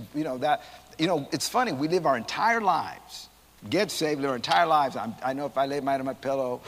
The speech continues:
I'm going to, I'm gonna, and, and, uh, you know, I die, I'm gonna be saved, and all that. And then it's like all of a sudden, whoa, whoa,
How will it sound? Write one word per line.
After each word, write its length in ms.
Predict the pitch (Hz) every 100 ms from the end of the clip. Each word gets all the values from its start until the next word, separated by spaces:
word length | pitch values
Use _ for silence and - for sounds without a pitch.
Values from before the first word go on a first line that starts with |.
| - - -
I'm 160 | 131
going 220 | 123 135 127
to, 140 | -
I'm 80 | 127
gonna, 180 | 127 110
and, 300 | 110 113 -
and, 300 | 117 113 104
uh, 200 | 98 90 - -
you 100 | 113
know, 100 | 101
I 160 | 117
die, 300 | 117 127 131
I'm 100 | 123
gonna 100 | 123
be 160 | 117 120
saved, 440 | - 127 127 127 - - -
and 180 | - 123
all 180 | - 147
that. 500 | 135 156 220 156 123 -
And 160 | 131
then 320 | 147 160 123 110 - - - -
it's 240 | 120 -
like 220 | 139 117
all 100 | 135
of 60 | 127
a 20 |
sudden, 300 | 151 139 107
whoa, 400 | 123 135 120 98
whoa, 500 | 101 123 123 104 80